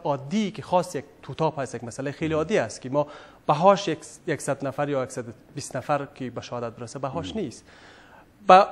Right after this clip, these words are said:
Speaker 1: گفتمان اگر گروه‌هایی که از نظر سیاسی به این انعطاف پذیری
Speaker 2: مهم.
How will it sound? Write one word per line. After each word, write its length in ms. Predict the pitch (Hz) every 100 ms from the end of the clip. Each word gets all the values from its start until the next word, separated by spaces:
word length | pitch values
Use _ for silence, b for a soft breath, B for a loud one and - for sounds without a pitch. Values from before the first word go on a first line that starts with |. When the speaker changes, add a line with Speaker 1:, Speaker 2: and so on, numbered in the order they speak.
| 180
Speaker 1:
گفتمان 460 | 185 - 180 220 214
اگر 160 | 170
گروه‌هایی 680 | 151 165 160 147 202 208 208
که 280 | - 202 170
از 160 | 147 147
نظر 240 | 156 170
سیاسی 680 | - - 156 151 - 208 139
به 200 | 127 180
این 180 | 185
انعطاف 340 | 170 151 151 147
پذیری 600 | 156 139 156 208 190 131
Speaker 2:
مهم. 100 | 92